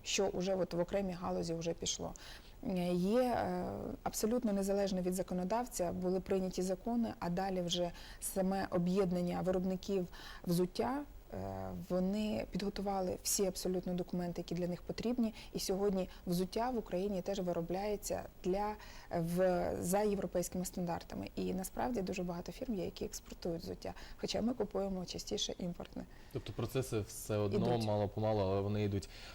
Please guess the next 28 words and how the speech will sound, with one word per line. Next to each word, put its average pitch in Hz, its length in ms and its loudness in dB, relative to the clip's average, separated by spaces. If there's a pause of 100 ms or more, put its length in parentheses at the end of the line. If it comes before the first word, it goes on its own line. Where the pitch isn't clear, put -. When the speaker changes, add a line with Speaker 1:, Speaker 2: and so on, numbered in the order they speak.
Speaker 2:
А 110 100 4
ви 120 120 6
є 139 60 8
членом 131 340 2
комітету 123 420 2
з - 60 -4
питань 117 280 0
податкової 110 460 4
та 117 100 2
митної 123 300 4
політики. 104 520 2
Які 104 320 2
законопроекти, 110 1000 2
е, 98 280 4
сьогодні 104 480 2
є 104 140 4
на 101 100 4
розгляді, 107 380 2
що 104 180 0
з'явиться 98 480 2
най-, 95 240 0
найближчим 98 420 0
часом, 90 460 -4
е, - 40 -8 (500)
у - 40 -4
сесійній 101 160 0
Speaker 1:
Насправді, 208 540 0
Speaker 2:
залі? 185 200 2